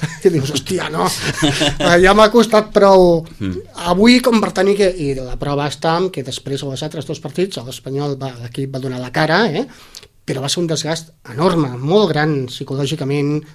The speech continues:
Speaker 2: Físicament.
Speaker 1: físicament, i després s'ha vist que els dos partits seguits, a Eibar i a Getafe,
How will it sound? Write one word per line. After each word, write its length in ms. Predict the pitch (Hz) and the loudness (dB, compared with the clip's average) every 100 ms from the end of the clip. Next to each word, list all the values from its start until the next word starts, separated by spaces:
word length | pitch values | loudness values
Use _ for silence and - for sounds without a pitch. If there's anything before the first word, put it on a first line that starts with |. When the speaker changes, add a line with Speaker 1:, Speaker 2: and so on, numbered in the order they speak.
| - | -10
Speaker 2:
Físicament. 480 | 147 143 143 156 | -4 -2 0 0
Speaker 1:
físicament, 500 | 135 156 139 143 147 151 147 - - _ _ - | 0 -2 0 -2 -2 -4 -6 -14 -20 _ _ -8
i 120 | 143 | -6
després 360 | 135 - 151 - | -6 -6 -6 -6
s'ha 100 | 190 | -4
vist 360 | 147 175 - - | -4 -4 -8 -12
que 100 | 135 | -12
els 140 | 127 | -8
dos 160 | 151 - | -10 -10
partits 320 | 135 151 - | -12 -12 -10
seguits, 420 | 135 139 151 - | -10 -8 -10 -12
a 220 | - 131 131 | -14 -10 -6
Eibar 300 | 151 139 123 | -4 -4 -8
i 80 | 127 | -12
a 40 | |
Getafe, 540 | 123 139 139 123 175 | -12 -12 -10 -10 -10